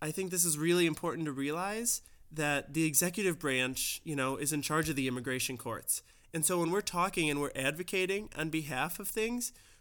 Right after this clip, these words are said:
we need to realize that Congress has an impact, but when it comes to funding. So if we want to impact some of the things happening around migration,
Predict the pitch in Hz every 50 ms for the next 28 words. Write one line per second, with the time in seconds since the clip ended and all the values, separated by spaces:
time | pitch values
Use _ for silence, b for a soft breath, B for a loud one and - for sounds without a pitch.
0 | B - 165 170 180 175 170 175 170 151 156 160 160 156 151 147 143 143 143 135
1 | - - 135 131 123 127 123 - - - - - - - - - - 190 220 254
2 | 254 240 - 208 170 160 160 123 180 233 254 247 170 117 120 139 - - - 151
3 | 131 151 156 160 - - 160 147 - - 151 127 - - 156 151 151 139 117 113
4 | - - b b b b b b b - - - 185 180 170 170 135 160 156 -
5 | 175 185 190 190 185 175 170 - - - 160 160 - 165 156 156 - - 165 160
6 | 156 151 151 - 160 156 147 - - 143 - - 180 180 180 170 165 160 151 147
7 | 147 151 147 147 156 151 147 147 143 131 139 135 147 147 - - 240 240 247 240